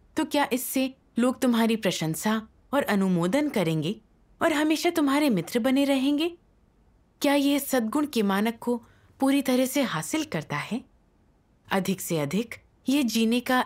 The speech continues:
एक फलसफा मात्र है। ईश वचन बताते हैं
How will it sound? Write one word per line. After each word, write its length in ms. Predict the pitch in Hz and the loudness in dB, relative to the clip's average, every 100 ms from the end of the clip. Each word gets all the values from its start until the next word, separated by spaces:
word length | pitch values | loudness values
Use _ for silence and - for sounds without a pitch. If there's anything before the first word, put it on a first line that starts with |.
| - | -2
एक 120 | 277 | -6
फलसफा 580 | - 285 277 254 - 165 | -2 -2 0 -4 -2 -2
मात्र 360 | 156 160 - 156 | -2 -4 -6 -8
है। 240 | 160 165 - _ _ _ _ _ _ _ _ _ _ _ _ _ _ _ _ _ _ _ _ _ _ 294 | -8 -10 -14 _ _ _ _ _ _ _ _ _ _ _ _ _ _ _ _ _ _ _ _ _ _ -2
ईश 280 | 320 320 | 0 0
वचन 380 | 262 233 247 233 | -2 0 0 0
बताते 420 | 202 196 185 247 | 0 0 0 0
हैं 220 | 226 262 | 0 -2